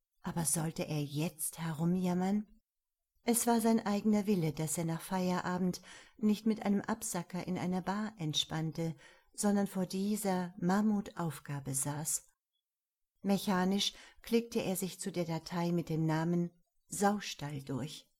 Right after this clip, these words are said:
Kaum hatte er die ersten Zeilen gelesen, verflog seine Müdigkeit.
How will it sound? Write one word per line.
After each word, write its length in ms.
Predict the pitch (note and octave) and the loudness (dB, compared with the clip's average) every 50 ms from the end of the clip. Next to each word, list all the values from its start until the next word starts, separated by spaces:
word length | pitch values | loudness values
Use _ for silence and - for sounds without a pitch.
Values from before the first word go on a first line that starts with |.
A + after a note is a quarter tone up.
| _ _ _ _ _ _ _ _ _ _ _ _ _ _ | _ _ _ _ _ _ _ _ _ _ _ _ _ _
Kaum 380 | - A3 A3+ A#3 B3 B3 A#3 | 0 2 4 6 6 8 6
hatte 240 | A3+ A3 G#3+ G#3+ - | 6 4 2 0 0
er 100 | - E3 | -2 -2
die 260 | D#3 F3 E3 - - | -2 -2 -2 -2 0
ersten 360 | F#3+ G3 F#3 - - - A2+ | 0 0 0 -2 -4 -4 -4
Zeilen 400 | - - - E3+ F3 F3+ F3 F#3 | -2 -2 -2 -2 0 0 0 0
gelesen, 520 | F3 F3 D#3+ D#3 E3 E3+ F3+ E3+ - F#3+ F#3 | -2 -2 -2 -2 -2 -2 -2 -2 -2 -2 -4
verflog 560 | F3 - G3 F#3+ - - - A3 A3 A3 A3 | -4 -4 -8 -8 -6 -2 0 0 0 -2 -4
seine 300 | - - D3+ D3 D3 C#3+ | -8 -8 -6 -4 -2 0
Müdigkeit. 840 | D3 D3+ D3+ C#3+ D3 D#3 D3+ - - - E3+ E3 D#3+ D#3 - - | 0 0 0 -2 -2 -6 -8 -8 -8 -8 -8 -6 -8 -8 -12 -18